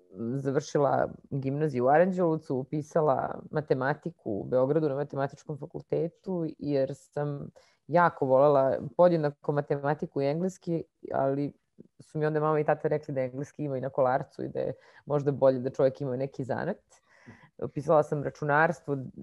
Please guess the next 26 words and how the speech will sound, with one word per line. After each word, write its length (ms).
to 80
je 40
bila 200
devedeset 420
druga 240
godina, 340
tad 260
je 280
bilo 280
jako 380
teško 340
upisati 460
bilo 260
šta 180
od 80
tehničkih 360
fakulteta, 480
još 200
uvijek 180
su 100
to 200
bili 260
fakulteti 520
na 100
izuzetnoj 520
ceni. 460